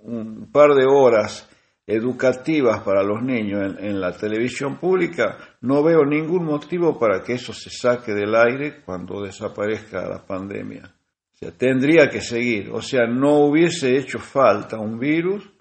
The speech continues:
para que la televisión pública, sentirse amparado y cobijado por el Estado, me parece que es un,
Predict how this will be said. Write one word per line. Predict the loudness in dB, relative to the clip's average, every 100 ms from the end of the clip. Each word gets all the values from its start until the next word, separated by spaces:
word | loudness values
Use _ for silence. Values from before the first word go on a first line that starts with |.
| _ _ _ _
para | 2 2 0
que | -10
la | -10
televisión | -10 -6 -4 -4 -4 -6 -8
pública, | -6 -4 -4 -6 -6 -8 -8 -16 _ _ _ _ _
sentirse | 0 0 2 2 2 4
amparado | 4 4 0 2 4 4 0
y | -2
cobijado | 2 2 2 2 4 4
por | -2 -2
el | 0
Estado, | -2 0 0 2 0
me | -2 -4
parece | 0 0 -2 -6 -10
que | -8 -6 -6
es | -8 -10
un, | -8 -8 -10